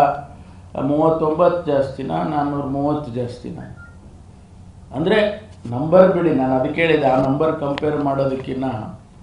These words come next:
ಅವ್ರ ಕಾಲದಲ್ಲೂ ಮರ್ಡರ್ ಆಗಿದೆ, ಅವ್ರು ಯಾಕೆ ನಿಯಂತ್ರಣ ಮಾಡಲಿಲ್ಲ ಅಂತ ಪ್ರಶ್ನೆ ಮಾಡಬೇಕಾಗತ್ತೆ.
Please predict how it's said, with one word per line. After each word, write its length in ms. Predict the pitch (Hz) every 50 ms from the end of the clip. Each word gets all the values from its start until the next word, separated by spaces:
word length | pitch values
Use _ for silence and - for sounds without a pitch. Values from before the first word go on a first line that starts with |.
| - - - - - - - - - - - - - - - - - - - - - - -
ಅವ್ರ 320 | - 123 147 180 202 202
ಕಾಲದಲ್ಲೂ 520 | 202 208 208 208 208 202 214 214 226 240 214
ಮರ್ಡರ್ 300 | 196 185 185 185 175 165
ಆಗಿದೆ, 680 | 170 165 160 160 160 151 151 147 139 151 135 - - - - - - - - - - - - - - - - - - - - - -
ಅವ್ರು 220 | 151 170 190 196
ಯಾಕೆ 240 | 202 196 190 190 185
ನಿಯಂತ್ರಣ 520 | 175 170 170 170 165 165 165 160 160 151 147
ಮಾಡಲಿಲ್ಲ 460 | 147 139 135 131 127 123 120 120 120
ಅಂತ 380 | 120 117 120 120 - - -
ಪ್ರಶ್ನೆ 460 | 170 170 - - 135 135 135 - 160 160
ಮಾಡಬೇಕಾಗತ್ತೆ. 720 | 160 156 147 147 139 139 139 135 - 113 - - - -